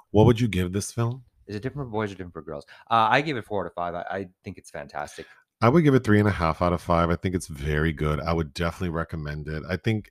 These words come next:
Speaker 1: and Gary Oldman's really cute in this movie.
Speaker 2: He
Speaker 1: Um,
Speaker 2: is.
Speaker 1: so it's fun to see him in this kind of role.
Speaker 2: Well, young and early in his career, and, you know, a, kind of a ballsy move for all these people to do this at this time.
Speaker 1: Yeah.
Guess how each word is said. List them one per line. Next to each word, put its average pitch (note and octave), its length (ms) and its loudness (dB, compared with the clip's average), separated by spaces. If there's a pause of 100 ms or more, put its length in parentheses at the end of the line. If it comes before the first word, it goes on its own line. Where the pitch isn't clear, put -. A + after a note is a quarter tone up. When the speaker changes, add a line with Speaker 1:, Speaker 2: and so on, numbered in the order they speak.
Speaker 1:
and G2 200 -2
Gary C3+ 240 4
Oldman's G#2+ 420 -2
really F2+ 240 -4
cute F#2 500 -8
in A2 120 -10
this A2+ 180 -8
movie. A#2 420 -6 (600)
Speaker 2:
He F#2 60 -8
Speaker 1:
Um, F2 140 -4
Speaker 2:
is. G#2+ 300 -6
Speaker 1:
so A#2 100 0
it's G2+ 120 0
fun C3 160 2
to A2 80 0
see A2 180 0
him G2+ 160 -2
in F2+ 80 -4
this E2+ 160 -4
kind F2+ 220 -10
of E2 100 -4
role. D2+ 240 -8
Speaker 2:
Well, A#2 160 -2
young A2+ 320 -6
and G2 80 -8
early G#2 240 -8
in G#2 60 -6
his G#2 160 -12
career, G2+ 320 -8
and, F#2+ 220 -10
you G2+ 80 -14
know, F#2+ 200 -8
a, F2 80 -14 (580)
kind - 120 -20
of C#3 80 -16
a G2 60 -10
ballsy G2 380 -8
move G2 300 -12
for F2+ 100 -14
all E2+ 120 -8
these F2+ 140 -20
people F2 260 -20
to D#2 80 -20
do F2 160 -20
this D#2 200 -20
at D2+ 120 -20
this - 160 -20
time. D2+ 340 -18
Speaker 1:
Yeah. D2 520 -4